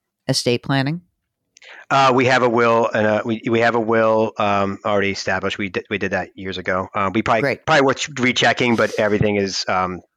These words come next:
Speaker 2: you know, passes on to my, my daughter. Uh,
Speaker 1: Okay.
Speaker 2: we did s-, we set that up, and we have power of, uh, we have done the
Speaker 1: Healthcare proxy, power of
Speaker 2: Yeah,
Speaker 1: attorney, all
Speaker 2: power
Speaker 1: that
Speaker 2: of attorney
Speaker 1: nonsense.
Speaker 2: stuff. Yeah.
Speaker 1: Great.
Speaker 2: Mm-hmm. Yeah.
Speaker 1: Fantastic. Fantastic. So I think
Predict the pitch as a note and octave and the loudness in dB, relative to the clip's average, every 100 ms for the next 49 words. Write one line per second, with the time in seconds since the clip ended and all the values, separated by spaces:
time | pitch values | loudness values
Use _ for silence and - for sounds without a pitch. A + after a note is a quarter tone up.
0 | _ _ A#2+ A#2 F#2 - F#2+ - F2+ F2+ | _ _ -10 -4 -4 -4 -4 -4 -4 -4
1 | F#2 F2 F2 - F#2+ E2+ F2 F2 F2+ - | -6 -8 -10 -10 -12 -10 -8 -8 -10 -12
2 | - - - - G2 F#2 F2 F2+ F2+ - | -12 -12 -12 -4 -2 -2 -4 -8 -12 -12
3 | G#2 - F#2+ F#2+ F#2+ - - B2 B2+ C#3 | -10 -8 -6 -4 -4 -6 -4 0 2 0
4 | - - C3 A#2+ A2+ A2 B2 A#2+ B2 A#2+ | -2 0 4 4 2 -2 -2 0 2 2
5 | A#2 A2 G#2+ G#2 A2 _ - C#3+ C3 - | 2 2 2 2 0 _ -8 -4 -4 -2
6 | C3+ - C3 B2 - - B2 A#2+ A#2+ A#2+ | -4 -2 -2 -2 -4 -4 -4 -2 -2 -2
7 | A#2 B2 A#2 A2 A#2 A#2 A2+ A2+ G#2+ G2+ | -2 0 2 2 0 -4 -4 0 0 2
8 | A#2 G2+ G2 A#2+ - G#2+ F#2+ C#3+ C#3 A#2+ | 0 0 -2 -4 -4 -4 -4 0 2 2
9 | A#2+ - _ _ - C3+ A2 A2 G#2+ - | 2 -2 _ _ -4 -4 -2 -2 -4 -6
10 | - - _ B2 B2 - - - - - | -10 -14 _ -8 -6 -6 -6 -8 -12 -14
11 | _ - - - - - - A#3 A3+ - | _ -20 -20 -20 -20 -8 -2 0 0 -2
12 | G3+ E4+ C#4 | 0 0 0